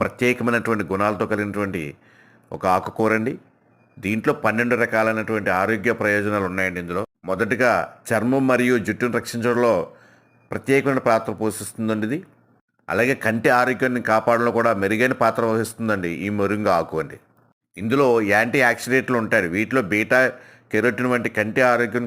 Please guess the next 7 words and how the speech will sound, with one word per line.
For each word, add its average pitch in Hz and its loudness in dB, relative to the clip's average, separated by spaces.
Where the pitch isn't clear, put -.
కాపాడడంలో 120 2
మరియు 113 2
ముఖ్యమైన 120 -2
పాత్ర 107 0
వహిస్తుందండి. 101 -6
అలాగే 113 2
కాలేయ 117 4